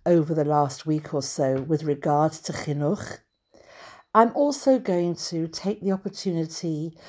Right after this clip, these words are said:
to ponder on Chinuch and allow ourselves to think about, um, where we are at the moment in terms of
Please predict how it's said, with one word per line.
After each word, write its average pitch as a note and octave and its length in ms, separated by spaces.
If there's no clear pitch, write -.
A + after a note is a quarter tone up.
to A#3 380
ponder A3+ 540
on E3 200
Chinuch D3 640
and G3+ 380
allow A3+ 360
ourselves G3 600
to - 180
think B3+ 420
about, E3 720
um, F#3+ 200
where G#3+ 360
we G#3+ 160
are G3 220
at - 80
the F3+ 80
moment E3+ 580
in E3 160
terms F3 720
of D#3 420